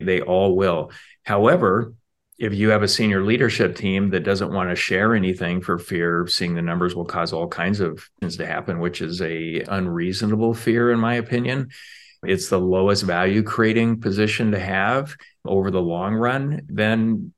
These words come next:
it's not gonna work. You won't go down this path. But if you're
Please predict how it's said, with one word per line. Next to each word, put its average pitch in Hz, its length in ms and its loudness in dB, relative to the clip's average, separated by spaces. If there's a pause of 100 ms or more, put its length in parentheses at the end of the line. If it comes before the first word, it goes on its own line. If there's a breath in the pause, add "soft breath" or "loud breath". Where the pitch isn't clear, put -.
(160)
it's 107 260 0
not 117 220 2
gonna 101 180 0
work. 87 280 -2
You 95 100 -2
won't 101 240 0
go 92 120 0
down 82 240 -2
this 82 160 -8
path. - 360 -4
But 90 140 0
if 92 120 0
you're 85 340 -2